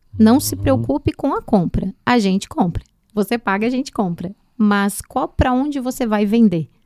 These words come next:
Speaker 1: Então, eu sempre peço pros clientes prestarem atenção sobre isso. Então, se ele tem um canal de venda, se ele sabe exatamente o produto, porque muitos chegam assim, "Ah, tô buscando uma oportunidade."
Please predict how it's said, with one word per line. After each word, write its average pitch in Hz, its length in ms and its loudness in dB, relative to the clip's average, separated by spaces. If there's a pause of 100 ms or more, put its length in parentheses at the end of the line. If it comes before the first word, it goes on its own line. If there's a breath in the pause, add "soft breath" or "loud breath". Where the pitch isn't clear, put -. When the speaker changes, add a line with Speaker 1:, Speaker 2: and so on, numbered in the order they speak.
(360)
Speaker 1:
Então, 220 540 0
eu 220 80 -2
sempre - 300 -8 (160)
peço 269 320 -2
pros 240 160 -10
clientes 208 380 -4
prestarem 240 520 -4
atenção 240 380 -2
sobre 240 320 -6
isso. 202 240 -4 (340)
Então, 196 420 0
se - 160 -4
ele 247 140 -4
tem 220 120 -2
um 208 80 2
canal 185 240 0
de 190 140 2
venda, 208 420 0
se - 160 -8
ele 233 100 -4
sabe 226 380 -2
exatamente 196 540 2
o - 40 -2
produto, 202 460 -4
porque 254 260 -6
muitos 262 360 0
chegam 269 260 -2
assim, 285 200 -6
"Ah, 294 140 -2 (360 soft breath)
tô 285 100 4
buscando 269 380 0
uma 262 140 4
oportunidade." 214 840 2